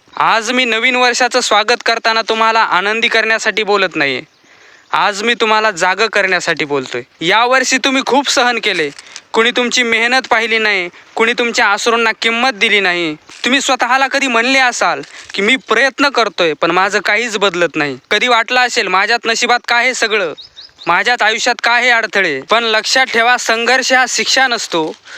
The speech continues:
तो तयारी असतो. अपयश म्हणजे हार नाही, अपयश म्हणजे तुमची जुनी आवृत्ती तुटते.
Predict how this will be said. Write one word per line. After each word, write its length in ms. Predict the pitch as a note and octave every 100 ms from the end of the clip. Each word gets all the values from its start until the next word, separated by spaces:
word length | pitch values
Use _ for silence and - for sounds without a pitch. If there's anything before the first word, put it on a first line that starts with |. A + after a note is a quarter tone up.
| - -
तो 100 | G3+ -
तयारी 340 | G3 G#3+ G#3+
असतो. 440 | G3+ E3+ - D3 B2 _ -
अपयश 480 | D#3 G#3+ A3 A3
म्हणजे 240 | A3 A3+ A3
हार 300 | F#3 F#3+ A3
नाही, 400 | A#3 A3+ F#3+ C3+ - _ _ _ -
अपयश 480 | D3+ D#3+ A#3 A3+
म्हणजे 240 | G#3 G#3+ A#3
तुमची 360 | A#3 A3+ A#3
जुनी 320 | F3+ D3+ G3+ G#3+
आवृत्ती 420 | G#3 G3+ F3+ G3
तुटते. 400 | - D3 -